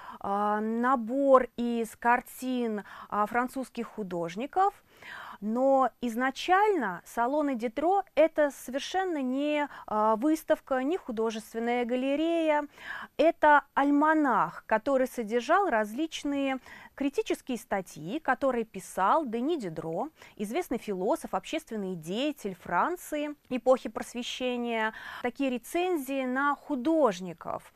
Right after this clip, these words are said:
а, художников европейских, художников французских. Дени Дидро был в России, в Санкт-Петербурге, по личному приглашению императрицы,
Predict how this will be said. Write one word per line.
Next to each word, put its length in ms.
а, 280
художников 580
европейских, 800
художников 600
французских. 1040
Дени 280
Дидро 300
был 240
в 80
России, 680
в 60
Санкт-Петербурге, 1080
по 300
личному 540
приглашению 1160
императрицы, 1040